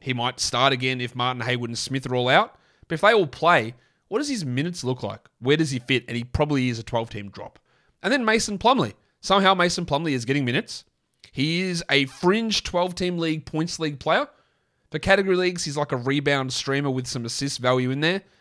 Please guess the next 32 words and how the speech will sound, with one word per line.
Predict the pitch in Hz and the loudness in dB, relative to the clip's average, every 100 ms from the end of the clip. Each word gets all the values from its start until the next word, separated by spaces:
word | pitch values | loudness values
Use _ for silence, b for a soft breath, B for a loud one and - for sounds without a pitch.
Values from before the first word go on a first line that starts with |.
| b b b | b b b
But | 170 165 - _ _ _ - | 4 4 2 _ _ _ -6
he's | 190 | -2
just | 247 - | -2 0
like | 240 185 | 2 2
a | 139 | 0
cockroach. | - 123 - 139 120 | -2 -2 0 0 -2
He | 147 | -4
just | 156 - | -8 -6
won't | 233 220 175 | -4 -4 -2
die. | 104 185 117 - _ _ _ | -2 -2 -4 -16 _ _ _
He | 165 | -8
just | 185 240 - | -4 -4 -6
keeps | - 190 196 208 | -4 -4 0 0
on | 156 131 | 0 2
going | 127 143 131 | 2 2 0
and | 110 | -6
keeps | - 147 165 - | -6 -4 -2 -2
on | 139 | -2
going. | 120 117 110 | -2 -4 -6
And | 113 | -8
every | 123 143 170 160 | 0 2 2 0
season | 147 143 123 | -2 -6 -4
we | |
go, | 135 | 0
"Oh, | 147 156 - b b b b b b | 2 2 -2 b b b b b b
may-, | 110 123 143 | -8 -6 -6
maybe, | 107 110 151 180 | -6 -4 0 0
maybe | 156 107 139 170 | -2 -4 -2 2
we | 175 | 2
had | 190 | 2
Mason | 190 196 208 | 2 0 0
Plumlee. | 196 220 247 | 0 2 2